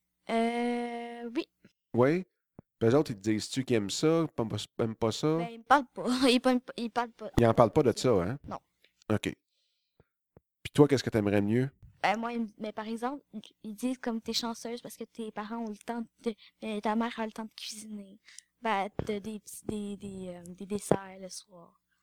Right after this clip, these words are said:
Speaker 1: Puis
Speaker 2: C'est vrai. Puis dans tes lunchs, ça paraît-tu un petit peu ou ?
Speaker 1: Beaucoup, parce que j'ai souvent des, des, des desserts comme, euh, des pains aux bananes, puis des affaires comme ça.
Speaker 2: Ça, c'est cool, hein ?
Speaker 1: Ouais, c'est bon. <laughs>
Speaker 2: Puis en même temps, en venant de l'école, des fois, vous pouvez même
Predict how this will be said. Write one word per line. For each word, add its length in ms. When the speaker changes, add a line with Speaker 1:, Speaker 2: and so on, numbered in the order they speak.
Speaker 1:
Puis 220
Speaker 2:
C'est 160
vrai. 420
Puis 80
dans 160
tes 180
lunchs, 500
ça 80
paraît-tu 340
un 80
petit 140
peu 200
ou ? 140
Speaker 1:
Beaucoup, 340
parce 160
que 120
j'ai 120
souvent 420
des, 220
des, 220
des 100
desserts 500
comme, 320
euh, 140
des 80
pains 180
aux 40
bananes, 500
puis 100
des 180
affaires 200
comme 140
ça. 120
Speaker 2:
Ça, 160
c'est 140
cool, 260
hein ? 140
Speaker 1:
Ouais, 100
c'est 140
bon. 220
<laughs> 480
Speaker 2:
Puis 180
en 80
même 160
temps, 140
en 40
venant 220
de 80
l'école, 260
des 120
fois, 160
vous 80
pouvez 160
même 440